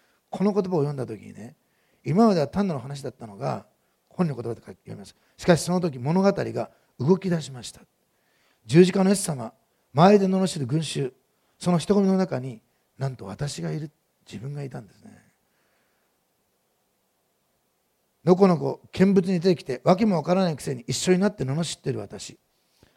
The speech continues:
あの茨の冠は私が編んだのだ。この指でと思った時、イエス様は言われているのです。死を彼らを許してくださいって。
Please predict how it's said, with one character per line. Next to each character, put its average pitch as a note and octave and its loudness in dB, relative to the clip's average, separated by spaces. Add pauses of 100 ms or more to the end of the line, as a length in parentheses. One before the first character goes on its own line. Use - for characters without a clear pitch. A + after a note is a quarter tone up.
(140)
あ D3 4
の F#3 6
茨 F#3 8
の F#3+ 2
冠 F3+ 0
は C3 0 (100)
私 D#3+ -4
が F#3 0
編 G3 0
ん - -4
だ F#3+ -2
の D#3+ -6
だ。 A2 -8 (500)
こ - -6
の F3 4
指 D3+ 2
で D#3+ 0 (260)
と C3+ -8
思 D#3+ 0
っ G3 -8
た C#3+ -4
時、 A#2 -8
イ - -16 (340)
エ D#3+ 2
ス E3 0
様 F3 -2
は C3+ -2
言 C#3 0
わ C#3+ 0
れ D3 -2
て D3 -8
い - -4
る C3+ -8
の A2+ -12
で G2+ -14
す。 - -20 (240)
死 - -4
を C3+ 0
彼 D3 -2
ら B2+ -2
を A2+ -6
許 A2 -10
し - -16
て - -18
く - -14
だ G#3 -14
さ - -16
い G3+ -10
っ G3+ -16
て。 - -20